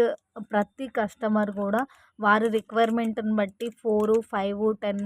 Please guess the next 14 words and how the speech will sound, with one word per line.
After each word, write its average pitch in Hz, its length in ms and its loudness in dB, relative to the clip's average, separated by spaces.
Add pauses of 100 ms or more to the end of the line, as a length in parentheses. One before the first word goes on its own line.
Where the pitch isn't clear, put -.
(220)
ట్వంటీ 202 460 -4
ఇలా 220 200 -2
తీసుకునే 220 460 -4
వారు 202 240 2
కూడా 202 260 0
ఉన్నారండి. 190 600 -2
అందుకోసమే 240 680 -2
పెట్టగానే 214 520 -4
వెంటనే 208 420 -6
సోల్డ్ 196 320 -2
అవుట్ 196 160 -4
అయిపోతుంది. 190 600 -6 (440)
So, 262 140 0 (260)
మళ్ళీ 240 320 0